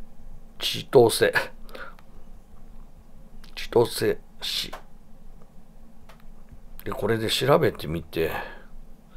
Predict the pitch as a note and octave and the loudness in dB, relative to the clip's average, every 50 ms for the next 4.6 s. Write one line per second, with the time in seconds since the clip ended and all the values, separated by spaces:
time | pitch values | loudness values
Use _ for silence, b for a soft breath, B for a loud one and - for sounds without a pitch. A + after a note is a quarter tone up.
0 | B B B B B B B B B B B - - - - - - - - - | B B B B B B B B B B B -4 -2 0 0 2 4 6 6 6
1 | - - - - - - - - - - - - - B2+ B2 - - - - - | 6 6 4 -2 -14 -16 -16 -16 -14 -12 -10 -4 -2 0 0 0 -2 2 6 6
2 | E3+ D3+ - F3+ F#3 F#3+ F#3 E3 C#3 B2+ A2+ F#2+ F#2 F2+ E2+ - - - - - | 8 10 12 12 12 12 12 12 10 8 6 6 6 0 0 -2 -4 -6 -6 -4
3 | - F#2 F2+ - - - D2+ D2 - - - - - - - B B B B B | -2 -2 -2 -2 -4 -4 -4 -6 -6 -6 -6 -8 -8 -10 -12 B B B B B
4 | B - C#3+ C#3 C3+ - B2+ A#2 G#2 F2 - | B 4 4 4 8 12 12 12 12 12 8